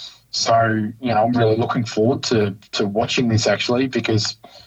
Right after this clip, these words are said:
you know, the only thing we've got on the other side is, you know, the men's one, which is the Travellers, which is, um, it's T P C Highlands or something like that.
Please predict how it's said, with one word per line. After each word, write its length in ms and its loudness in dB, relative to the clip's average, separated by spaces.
you 60 2
know, 80 4
the 100 4
only 140 2
thing 220 -2
we've 140 -4
got 280 0
on 100 -2
the 100 -2
other 160 0
side 400 0
is, 340 -8
you 60 -4
know, 80 0
the 80 -4
men's 280 0
one, 200 2
which 160 -2
is 180 -2
the 80 -4
Travellers, 560 0
which 220 -4
is, 240 0
um, 400 0
it's 200 -6
T 200 -4
P 100 -6
C 220 2
Highlands 440 2
or 40 -4
something 320 -2
like 180 2
that. 320 2